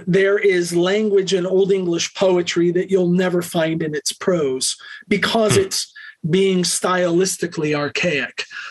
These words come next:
Speaker 1: uh, for aesthetic reasons. And I think probably for, um, n-, not just aesthetic reasons, but also for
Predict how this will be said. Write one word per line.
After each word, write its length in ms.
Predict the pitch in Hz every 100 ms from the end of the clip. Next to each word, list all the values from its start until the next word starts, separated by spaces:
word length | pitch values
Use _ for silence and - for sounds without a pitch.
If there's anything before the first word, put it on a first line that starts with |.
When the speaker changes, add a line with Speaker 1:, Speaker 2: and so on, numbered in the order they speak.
| -
Speaker 1:
uh, 260 | 160 156 147
for 320 | 139 190 190
aesthetic 600 | 180 - 269 277 - -
reasons. 540 | 180 185 170 180 185 -
And 180 | 285 330
I 160 | 302 269
think 420 | - 220 220 - - - - - -
probably 680 | - 269 320 254 185 180
for, 800 | 170 - - 170 170 165 165 170 170 - - - - -
um, 640 | 170 156 156 160 180 190 -
n-, 380 | 226 233 247 -
not 240 | 254 285 277
just 240 | 294 -
aesthetic 640 | 220 - - 220 208 185
reasons, 460 | 170 165 165 165 175
but 220 | 175 277
also 420 | 254 294 302 226 202
for 540 | - 196 185 175 170